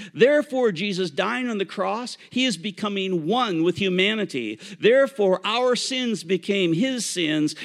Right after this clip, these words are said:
and therefore our sins killed Jesus rather than the wrath of God. And in addition, God, he allowed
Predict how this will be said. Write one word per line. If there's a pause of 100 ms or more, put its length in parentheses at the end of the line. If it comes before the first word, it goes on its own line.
and
therefore
our
sins
killed
Jesus (200)
rather
than
the
wrath
of
God. (1300)
And
in
addition, (540)
God, (420)
he
allowed